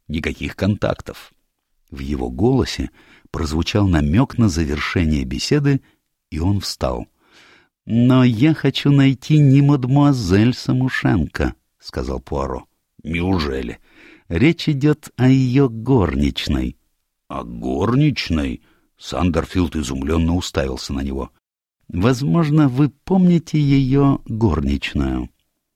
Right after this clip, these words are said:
К сэру Джорджу вернулось всё его смущение. Он неловко ответил: «Боже правый, нет, с чего бы это? Я помню, что у неё, конечно, была камеристка,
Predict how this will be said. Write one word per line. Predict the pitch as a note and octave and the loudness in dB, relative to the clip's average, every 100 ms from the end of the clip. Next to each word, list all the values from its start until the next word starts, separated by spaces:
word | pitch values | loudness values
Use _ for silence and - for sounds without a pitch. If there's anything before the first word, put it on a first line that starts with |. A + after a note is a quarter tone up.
| _ | _
К | - | -12
сэру | - C#2+ B1+ | -4 -4 -4
Джорджу | B1+ G2+ G#2 G#2 G#2+ - _ _ _ | 0 0 2 0 0 -2 _ _ _
вернулось | C2 E2 D#2+ C#2 D#2 G#2 A2 - | -6 -2 -2 0 2 2 0 -2
всё | - - G2 | -6 -2 0
его | F#2+ | 0
смущение. | F#2+ G#2 G2 - F2+ D2+ D2 C2+ - - _ _ _ | -2 -2 -2 0 2 2 0 -2 -8 -20 _ _ _
Он | E2 E2 | -2 0
неловко | F2+ F2+ - F2 | 0 0 -2 -2
ответил: | - C#2+ D2 B1+ - _ _ _ _ _ | 0 -2 -2 -8 -10 _ _ _ _ _
«Боже | C2 B1+ A#1+ C2+ F2 C2+ C#2 | -14 -14 -10 -2 -2 -2 -4
правый, | - D#2+ B1+ B1+ | -4 -4 -4 -6
нет, | C#2 C#2+ C#2+ D2 D#2 E2+ | -4 -4 -4 -4 -2 -2
с | - | -4
чего | - - F#2+ D2 | -2 0 2 0
бы | C2+ | -2
это? | C2 - B1+ - - _ _ - | -6 -6 -10 -10 -20 _ _ -10
Я | D2 | -8
помню, | D2+ C#2 D#2+ A#2+ | -6 -4 2 2
что | A#2 G2+ | 2 2
у | |
неё, | F2 E2 | 2 2
конечно, | E2 D#2+ D#2+ D#2 D2 | 0 -4 -4 -4 -4
была | C2 C#2 C2 E2+ | -6 -6 -4 -4
камеристка, | - D2+ C2 B1+ G2 - - D#2 C#2 | -2 -2 -2 -2 -2 -2 -4 -4 -4